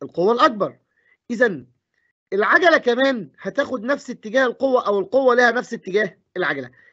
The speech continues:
يعني بمعنى إني لو أنا افترضت إن اتجاه مثلًا أسفل موجب وأعلى م-،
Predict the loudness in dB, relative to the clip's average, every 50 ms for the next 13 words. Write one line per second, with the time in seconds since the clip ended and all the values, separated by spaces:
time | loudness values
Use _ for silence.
0 | _ 0 2 4 4 4 2 -2 -6 -10 _ _ _ 2 2 2 4 4 2 2
1 | 0 -4 -6 -10 _ _ -12 -10 -8 -6 -4 -4 -2 0 0 0 0 0 -2 -4
2 | -4 -2 -2 -2 -2 _ -8 -8 -8 -12 -10 _ -4 0 0 0 0 0 -4 -4
3 | -6 -6 -6 -8 -10 -8 -6 -6 -6 -4 -4 -2 0 0 2 0 2 2 2 4
4 | 4 2 2 0